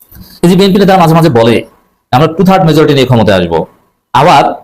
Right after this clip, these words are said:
আহ, এখন বাঙালি জাতীয়তাবাদের কথা বলে, যেটা জিয়াউর রহমান, খালেদা জিয়া কেউ বলেনি, আবার অসাম্প্রদায়িক বাংলাদেশ করার কথা বলে,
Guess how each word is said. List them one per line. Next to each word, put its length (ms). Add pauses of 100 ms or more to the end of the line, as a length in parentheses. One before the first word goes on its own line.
(440)
আহ, 260
এখন 120 (120)
বাঙালি 280
জাতীয়তাবাদের 460
কথা 180
বলে, 160
যেটা 160
জিয়াউর 180
রহমান, 240
খালেদা 280
জিয়া 140 (140)
কেউ 200
বলেনি, 220 (920)
আবার 180 (160)
অসাম্প্রদায়িক 480
বাংলাদেশ 300
করার 180
কথা 180
বলে, 120